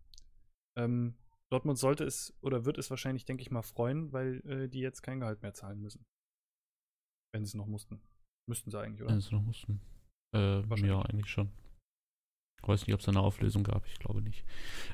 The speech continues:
Speaker 2: Ja, es ist, äh, es ist eine interessante Verpflichtung.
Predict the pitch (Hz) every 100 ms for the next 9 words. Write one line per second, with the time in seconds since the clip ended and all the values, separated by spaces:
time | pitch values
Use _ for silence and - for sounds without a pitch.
0 | - - - - 123 160 160 - - -
1 | - - - - - - - - _ _
2 | _ _ _ _ _ _ _ _ _ _
3 | _ _ 110 92 - 110 - - 147 147
4 | 147 143 - 127 147 156 - 143 - 160
5 | - - 180 175